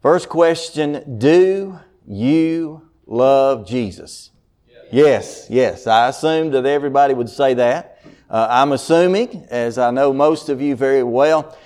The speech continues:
I'm assuming that when you say that, that you really, really mean it. It's not just words that are coming out of your breath and off of your tongue. It, it's more than saying it. Yes, you do love Jesus. Now, I want to ask you two questions to follow that up, but don't answer these out loud because all the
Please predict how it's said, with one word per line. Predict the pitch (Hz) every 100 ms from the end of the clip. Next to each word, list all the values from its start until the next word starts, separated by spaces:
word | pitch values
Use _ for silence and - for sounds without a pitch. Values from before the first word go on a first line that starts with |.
| _ -
I'm | 165 180
assuming | - 226 254 214
that | 165
when | 180
you | 185 170
say | - 180 180
that, | 170 147
that | 143 -
you | 165 151
really, | 143 160 156
really | 143 147 135
mean | 127 127 151 165 123
it. | 107
It's | 131 -
not | 151 160 151
just | 147 147
words | 120 139 147 151 151
that | 123
are | 120
coming | 147 147 135
out | 139 143
of | 131
your | 131
breath | 120 135 143 135 -
and | 107 98 _ -
off | 123 160 139
of | 131
your | 139 139
tongue. | - 139 139 139
It, | 117 -
it's | 151 -
more | 156 196 220 220
than | 180 143
saying | - 175 180 175 165
it. | 170 - _ _ _ _ -
Yes, | 147 190 185 - -
you | 131 151 170 170
do | 131 156 156
love | 151 147 147 117
Jesus. | 147 135 101
Now, | - 151
I |
want | 190
to |
ask | 185 185
you | 160 165
two | 240 240
questions | 214 226 208 - 160 -
to | 135
follow | 170 175 156
that | 143
up, | 147 147 -
but | 107
don't | - 175 202
answer | 202 - 160
these | 165 151
out | 147 135
loud | 147 170 170
because | 127 120 135 135
all | 139 156 180 185
the | 160 131